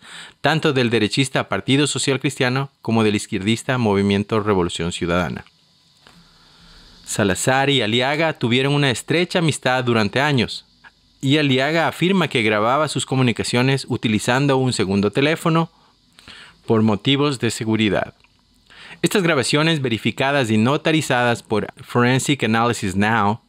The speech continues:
una agencia de análisis forense de datos con sede en Florida, contienen mil quinientos chats de la aplicación Confide. Los Aliaga Leaks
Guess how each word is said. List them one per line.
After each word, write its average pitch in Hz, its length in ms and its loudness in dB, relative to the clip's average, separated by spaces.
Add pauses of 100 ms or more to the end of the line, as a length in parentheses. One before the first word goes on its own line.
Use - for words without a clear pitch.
(220)
una 156 160 2
agencia 156 320 0
de 123 160 2
análisis 135 540 0
forense 127 380 0
de 110 120 2
datos 123 460 0
con 98 160 -2
sede 113 180 2
en 110 80 0
Florida, 147 520 0 (440)
contienen 170 600 2
mil 208 220 0
quinientos 165 480 0
chats 135 420 -4
de 117 100 0
la 113 80 2
aplicación 104 480 -2
Confide. 101 600 -2 (880)
Los 98 160 2
Aliaga 110 440 2
Leaks 127 480 -2